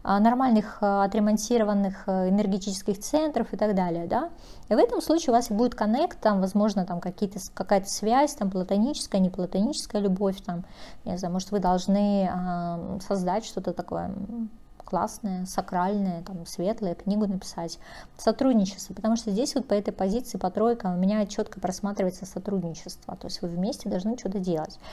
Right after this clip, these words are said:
вы здесь должны друг друга дополнять, вы очень похожи по менталитету, м, вы очень похожи по своей картине мира. И если вы, а, сильно паритесь по поводу того, а не найдет ли он на расстоянии другую, да пусть попробует. Ну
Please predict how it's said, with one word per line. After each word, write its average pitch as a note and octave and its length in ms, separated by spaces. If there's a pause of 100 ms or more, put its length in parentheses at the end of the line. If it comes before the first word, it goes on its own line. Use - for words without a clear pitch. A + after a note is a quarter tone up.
(200)
вы A3 120
здесь C4+ 260
должны A3 320
друг G#3+ 200
друга A3 200
дополнять, F#3+ 760
вы G3 340
очень A#3 240
похожи A3+ 300
по A3+ 140
менталитету, G#3+ 960 (360)
м, G3 280 (100)
вы A#3 100
очень B3+ 220
похожи A3 400
по A3+ 320
своей G3+ 320
картине G#3+ 460
мира. F3 420 (1040)
И A3+ 300
если B3 340
вы, B3 340
а, G#3+ 200
сильно B3 320
паритесь A3+ 480
по G3+ 120
поводу G#3+ 320
того, G#3+ 440
а G3+ 60
не G#3+ 120
найдет A3+ 320
ли G#3+ 100
он G#3 160
на G3+ 80
расстоянии G#3 540
другую, A3 420
да G3 120
пусть - 180
попробует. - 600 (560)
Ну A4 40